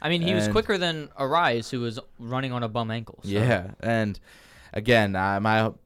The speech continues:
Speaker 2: I think Nick Casi-, the Nick Castellanos one where he got thrown out, again, no outs.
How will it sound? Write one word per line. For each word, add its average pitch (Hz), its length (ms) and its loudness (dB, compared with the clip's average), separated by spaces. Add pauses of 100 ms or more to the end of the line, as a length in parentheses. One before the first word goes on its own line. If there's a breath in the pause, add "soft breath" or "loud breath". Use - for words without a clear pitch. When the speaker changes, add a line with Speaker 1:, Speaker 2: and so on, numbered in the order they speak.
(120)
Speaker 2:
I 113 100 -2
think 123 320 -2
Nick 120 160 -6
Casi-, 113 300 -2
the 113 240 -4
Nick 123 180 -2
Castellanos 110 500 -2
one 110 120 -4
where 104 100 -2
he 98 40 -6
got 98 180 -2
thrown 101 200 -2
out, 98 240 -2
again, 98 440 -4
no 98 260 0
outs. 95 480 -2